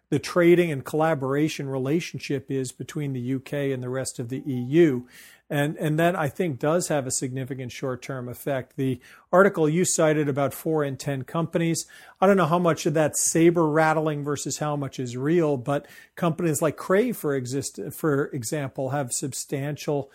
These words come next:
presence in the U K, where Cray has a lot of major customers. Would that impede Cray's international U K office's ability from selling supercomputers to the rest of Europe? I don't know. I think it depends on what the Brexit or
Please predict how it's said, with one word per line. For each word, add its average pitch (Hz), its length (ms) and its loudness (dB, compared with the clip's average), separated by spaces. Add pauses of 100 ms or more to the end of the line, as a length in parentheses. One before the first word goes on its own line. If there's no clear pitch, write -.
(320)
presence 156 540 2
in 156 200 0
the 143 100 0
U 135 200 0
K, 170 360 2
where 131 200 -2
Cray 147 340 -2
has 139 240 -2
a 139 40 -2
lot 135 220 -2
of 131 60 -4
major 131 360 -6
customers. 143 680 -4
Would 139 160 -2
that 147 280 -2 (340)
impede 165 680 0
Cray's 156 460 2
international 151 760 -6
U 139 160 -4
K 151 280 -4
office's 147 640 -2
ability 151 500 -2
from 139 220 -8
selling 147 320 -6
supercomputers 151 880 -6
to - 80 -20
the 143 80 -8
rest 139 320 -4
of 127 120 -6
Europe? 143 440 -2 (340)
I 175 80 4
don't 190 140 4
know. 233 160 2
I 139 80 -2
think 170 180 -4
it 175 80 0
depends 165 380 -4
on 160 120 -4
what 160 180 -2
the 156 80 -4
Brexit 156 580 -2
or 143 300 -4